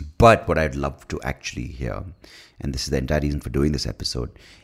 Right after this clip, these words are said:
is our revered <laughs> our Prime Minister saying the word,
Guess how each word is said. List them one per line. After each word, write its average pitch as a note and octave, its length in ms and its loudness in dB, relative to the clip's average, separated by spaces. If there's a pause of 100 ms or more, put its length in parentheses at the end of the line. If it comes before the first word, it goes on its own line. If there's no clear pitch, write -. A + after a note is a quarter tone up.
is C2 440 -4
our A#1 680 -6
revered C#2+ 600 -4 (280)
<laughs> - 1080 -6
our - 120 -2
Prime F#2+ 220 6
Minister G2+ 340 2
saying E2+ 480 4
the D2 100 0
word, B1 360 -2